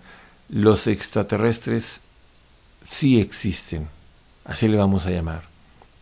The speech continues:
¿Qué va a pasar con la historia de los mentados sumerios, los Anunnakis que fueron siempre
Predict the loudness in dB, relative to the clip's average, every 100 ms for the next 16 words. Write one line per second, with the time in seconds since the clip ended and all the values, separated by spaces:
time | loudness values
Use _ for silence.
0 | -8 0 2 4 4 2 2 2 2 2
1 | 4 4 2 0 -2 0 0 2 0 -2
2 | -2 -4 -6 -8 -10 -12 -18 -20 -8 -4
3 | -2 -2 -2 -2 -4 -6 -8 -6 -4 -2
4 | -2 0 -2 -2 -4 -6